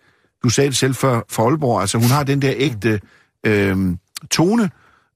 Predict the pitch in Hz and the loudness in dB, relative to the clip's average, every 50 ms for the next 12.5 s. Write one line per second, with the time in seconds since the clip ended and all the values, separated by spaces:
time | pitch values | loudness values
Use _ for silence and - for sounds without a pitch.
0 | _ - 113 110 110 - - - - - - - - 151 165 170 - 117 110 - | _ -2 -2 -2 -2 -4 -6 -6 -6 -6 -4 -2 0 0 0 0 0 -2 -2 -2
1 | - - 117 113 117 123 127 120 113 110 101 110 120 127 120 110 - - 135 131 | -4 -4 -4 -2 0 0 2 2 2 0 0 -2 -2 -2 0 0 0 0 0 -2
2 | 110 107 98 - 160 139 117 - 135 139 127 113 95 - _ - - 143 131 110 | -2 0 0 0 -2 -2 -2 -2 0 0 0 -2 -4 -6 _ -6 -2 0 0 0
3 | 95 104 139 135 - - - 101 95 - - _ _ _ _ _ - 120 123 123 | 0 0 -2 -4 -4 -4 -4 -4 -6 -8 -14 _ _ _ _ _ 0 0 2 2
4 | 110 - 117 113 117 113 110 - - - - - 185 151 123 101 110 110 110 113 | 2 0 0 0 0 -2 -2 -4 -4 -2 -2 0 0 0 0 0 0 0 0 0
5 | 120 123 127 120 - 95 120 113 104 113 104 104 95 90 113 113 107 104 95 - | -2 -2 -2 -2 -4 -2 0 0 2 2 0 0 0 -2 -2 -2 0 -2 -2 -2
6 | - 98 87 - 80 90 113 - - - - - - - - - 123 117 - - | -4 -4 -4 -2 -2 -2 -2 -4 -6 -12 -16 -18 -20 -6 -2 0 0 0 0 0
7 | - 165 190 196 131 117 131 135 139 160 147 117 123 107 107 104 - - 180 165 | 0 0 0 0 0 -2 0 0 0 0 0 0 0 0 0 0 0 0 0 0
8 | 147 135 - _ _ _ _ _ _ _ _ _ - - 110 113 110 110 107 101 | 0 0 -4 _ _ _ _ _ _ _ _ _ -4 -2 0 0 2 2 2 0
9 | 98 95 95 90 - 139 120 - 147 151 147 113 101 98 107 107 104 101 104 - | 0 0 0 0 0 0 0 0 0 -2 -2 -4 -6 -4 -4 -4 -2 -4 -2 0
10 | 156 135 127 - 110 131 - - - 120 110 95 101 117 120 113 123 143 143 123 | 0 0 0 0 -2 -4 -4 -2 -2 0 0 0 0 0 0 0 0 0 0 0
11 | - 143 160 170 156 - 131 127 - - 120 107 - 131 139 143 147 127 107 110 | 0 0 0 -2 -2 -2 -4 -4 -2 -2 -4 -2 -2 -2 -2 -2 -2 -2 -2 0
12 | 107 107 127 139 139 147 151 160 156 139 | 0 0 0 0 2 2 2 0 0 -2